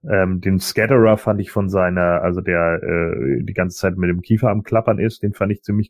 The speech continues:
cool, weil, weil ich das Design einfach mag, ja, und, äh, Pinhead und die Queen, die sind für mich halt, äh,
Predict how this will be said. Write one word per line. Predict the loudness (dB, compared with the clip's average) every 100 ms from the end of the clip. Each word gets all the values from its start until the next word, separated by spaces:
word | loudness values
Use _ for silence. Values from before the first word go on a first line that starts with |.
| 0
cool, | 4 4 4
weil, | 2 0 -2
weil | -2 -4
ich |
das | -6 -4
Design | -4 -2 -2 0
einfach | -2 -2 -2 -2
mag, | 0 0 0
ja, | -2 2 2
und, | 2 -2 -6
äh, | -14 -10 -8 -6 -6 -8
Pinhead | -8 -2 0 2 0 -4
und | -10
die | -12
Queen, | -8 0 2 2 0 -8 -20 _
die | 0 2 2 0
sind | -2 -4 -2
für | -2
mich | -2 0
halt, | 0 0 -4
äh, | -10 -8 -6